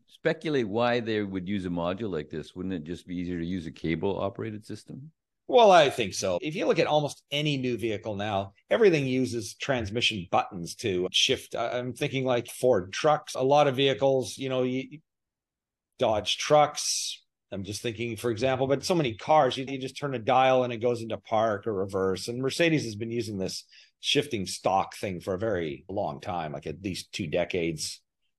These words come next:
Speaker 2: or more. So I think it's just a matter of making it convenient for the customer. And of course, then that means there's a very complicated piece on the other end of it and making it more costly to fix at the end of the day. So I think it's really just a design idea.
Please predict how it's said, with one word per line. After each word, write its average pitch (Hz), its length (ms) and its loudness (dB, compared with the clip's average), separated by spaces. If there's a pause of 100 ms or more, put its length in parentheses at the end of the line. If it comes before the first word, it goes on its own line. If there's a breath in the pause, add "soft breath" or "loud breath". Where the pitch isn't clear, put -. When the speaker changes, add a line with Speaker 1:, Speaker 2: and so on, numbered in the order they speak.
(100)
Speaker 2:
or 87 140 -4
more. 87 380 0
So 127 420 0 (260 soft breath)
I 165 80 4
think 226 180 4
it's 185 80 4
just 147 160 0
a 147 60 2
matter 139 360 6
of 110 200 0
making 151 400 -4
it 143 160 -6
convenient 143 540 0
for 135 100 2
the 117 80 -4
customer. 156 500 2
And 160 100 2
of 147 80 -2
course, 135 240 0
then 127 200 -6
that 127 200 2
means 127 240 -2
there's 120 180 -2
a 120 40 -4
very 120 220 2
complicated 113 840 -2
piece 123 320 -4
on 107 60 -4
the 113 140 -2
other 104 180 -2
end 135 180 0
of 120 80 -2
it 139 160 0 (560)
and 92 420 -4
making 123 260 -4
it 131 40 -8
more 127 140 -2
costly 123 560 0
to 110 120 -16
fix - 300 -6
at 107 80 -6
the 110 140 -4
end 117 100 -6
of 107 80 -4
the 95 100 -4
day. 104 380 -4 (680)
So - 120 -6
I 147 100 4
think 147 180 0
it's 127 140 -2
really 135 180 2
just 117 180 -8
a 120 60 -2
design 104 440 -2
idea. 85 400 -2